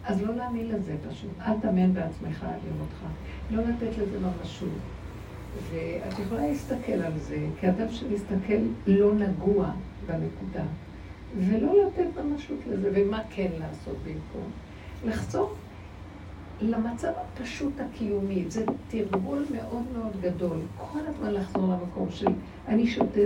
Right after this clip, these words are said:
זה מה שאני צריך לעשות, אני הולך, זה מה שאני הולך". לא לפרשנות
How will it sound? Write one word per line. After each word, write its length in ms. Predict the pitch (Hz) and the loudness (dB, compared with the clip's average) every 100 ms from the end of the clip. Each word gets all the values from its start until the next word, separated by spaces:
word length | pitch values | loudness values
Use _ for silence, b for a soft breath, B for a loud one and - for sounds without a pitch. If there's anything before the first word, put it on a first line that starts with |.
| 208 | 6
זה 100 | - | 6
מה 60 | - | 6
שאני 240 | - - | 6 -6
צריך 140 | - - | -8 -8
לעשות, 260 | - 262 135 | -4 -4 0
אני 220 | 220 220 | 2 6
הולך, 360 | 202 185 190 - | 6 6 4 2
זה 100 | 403 | -2
מה 100 | 403 | -2
שאני 280 | 403 403 | -2 -2
הולך". 280 | 381 339 - - B B B B | -2 -6 -8 -8 B B B B
לא 220 | 220 269 403 | 0 2 2
לפרשנות 840 | 494 - - 285 - 233 208 226 | 0 -4 0 0 2 2 2 2